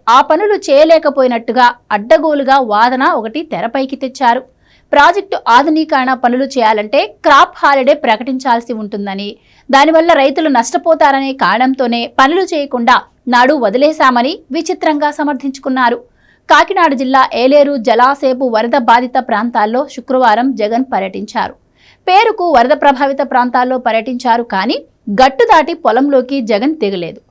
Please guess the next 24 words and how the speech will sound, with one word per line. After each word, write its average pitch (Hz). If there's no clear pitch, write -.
పెద్దగా 277
వరద 330
ప్రభావం 294
లేని 269
ప్రాంతాల్లో 247
మాత్రం 226
హడావిడి 220
చేశారు. 190
ప్రజల 339
నెత్తిన 254
చేతులు 240
ఉంచుతూ, 320
ముద్దులు 311
పెడుతూ, 254
అక్కడ 277
జగన్ 285
కనిపిస్తూ 320
ఫోటోలకు 285
ఫోజులిచ్చారు. 208
నిండా 339
మునిగిన 320
వరద 240
బాధితులతో 247
మాత్రం 226